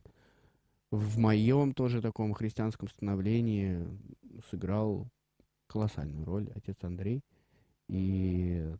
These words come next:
то, что он переживает, мне, мне лично очень жаль, я с таким вот, э,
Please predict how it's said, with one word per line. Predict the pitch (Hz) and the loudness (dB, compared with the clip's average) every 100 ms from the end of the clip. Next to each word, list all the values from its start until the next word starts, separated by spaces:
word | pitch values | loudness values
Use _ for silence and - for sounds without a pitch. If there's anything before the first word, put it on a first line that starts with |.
| - | -10
то, | - | -10
что | 101 - | -8 -6
он | 92 | -6
переживает, | - 90 87 113 104 | -6 -4 -2 -2 -2
мне, | 90 92 95 | -4 -4 -2
мне | 101 123 | 2 4
лично | 135 117 - | 4 0 -2
очень | 101 - | -4 -4
жаль, | 104 113 127 | -2 2 2
я | 104 107 - _ | 2 0 -6 _
с | 92 - | -12 -10
таким | 90 - 107 90 | -10 -6 -4 -4
вот, | 92 - | -4 -6
э, | 90 87 | -8 -8